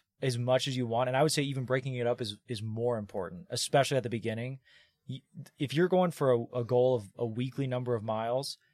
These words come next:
split it up as much as you can throughout the week early. Don't, you don't, you don't wanna go out and do five miles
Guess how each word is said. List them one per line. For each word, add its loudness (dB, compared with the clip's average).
split 2
it 4
up 4
as -4
much 4
as -2
you -4
can -6
throughout 2
the -4
week -8
early. -4
Don't, 4
you 0
don't, 4
you -2
don't 4
wanna 2
go 6
out 8
and -2
do -4
five 0
miles -4